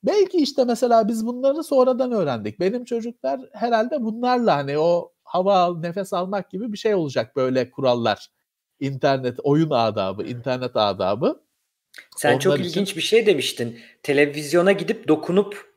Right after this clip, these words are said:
Speaker 2: bir şey seçmek için çal-, çalışıyorlar. Çünkü tablet
Speaker 1: Ha.
Speaker 2: yani dokunulabilir bir şey ekran
Speaker 1: Tabii,
Speaker 2: onun için.
Speaker 1: tabii. Ya şimdi şöyle hani anlatayım, e,
Speaker 2: Çok
Speaker 1: izleyenlere
Speaker 2: ilginç
Speaker 1: de.
Speaker 2: bir örnek o ya.
Speaker 1: Ee,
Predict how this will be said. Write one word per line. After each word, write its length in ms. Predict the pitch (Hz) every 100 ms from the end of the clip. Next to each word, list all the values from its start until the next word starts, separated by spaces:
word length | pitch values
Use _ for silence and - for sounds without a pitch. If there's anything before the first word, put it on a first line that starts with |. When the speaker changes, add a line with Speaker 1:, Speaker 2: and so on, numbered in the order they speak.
| -
Speaker 2:
bir 80 | 139
şey 160 | 151
seçmek 440 | 127 135 - 127 120
için 180 | -
çal-, 260 | - 139 139
çalışıyorlar. 580 | - 127 113 - 117 117
Çünkü 300 | - 147 -
tablet 580 | 165 156 180 208 - -
Speaker 1:
Ha. 80 | 143
Speaker 2:
yani 200 | 127 127
dokunulabilir 680 | 135 170 170 175 170 196
bir 120 | 196 156
şey 240 | 156 135
ekran 160 | 117 180
Speaker 1:
Tabii, 80 | 147
Speaker 2:
onun 160 | 113 113
için. 180 | - 165
Speaker 1:
tabii. 260 | 110 - _ -
Ya 180 | 143 127
şimdi 380 | - 151 160 151
şöyle 380 | 185 208 202
hani 300 | 131 135 131 -
anlatayım, 840 | 135 143 143 - 180 175 127 127 -
e, 220 | 85 87
Speaker 2:
Çok 100 | 123
Speaker 1:
izleyenlere 340 | 120 - -
Speaker 2:
ilginç 280 | 160 147 -
Speaker 1:
de. 40 |
Speaker 2:
bir 60 | 135
örnek 340 | 123 117 113
o 40 | 113
ya. 280 | 110 117 127 -
Speaker 1:
Ee, 440 | 151 143 143 143